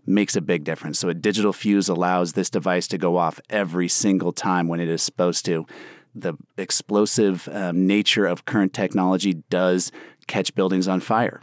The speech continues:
Um, our device has a low thermal signature, so you can use this in a wider variety of circumstances, giving that tactical advantage to, to the men and women in uniform.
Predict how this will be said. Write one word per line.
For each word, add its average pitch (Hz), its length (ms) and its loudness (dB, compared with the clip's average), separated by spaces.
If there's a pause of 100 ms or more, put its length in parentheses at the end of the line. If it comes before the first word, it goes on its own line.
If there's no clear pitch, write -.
(120)
Um, 78 460 -8
our 92 220 0
device 92 400 -2
has 92 160 -2
a 85 80 0
low 87 340 0
thermal 90 380 0
signature, 104 520 0
so - 140 -6
you 87 140 -6
can 92 160 -6
use 90 240 -2
this 90 180 0
in 95 80 0
a 85 80 -2
wider 90 600 -2
variety 90 420 0
of 85 80 0
circumstances, 120 840 0 (420)
giving 104 260 2
that 90 180 2
tactical 92 380 -2
advantage 87 520 -2
to, 90 240 0
to - 180 -8
the 90 80 -2
men 87 200 0
and 85 160 -2
women 85 200 -2
in 82 120 -2
uniform. 80 560 -6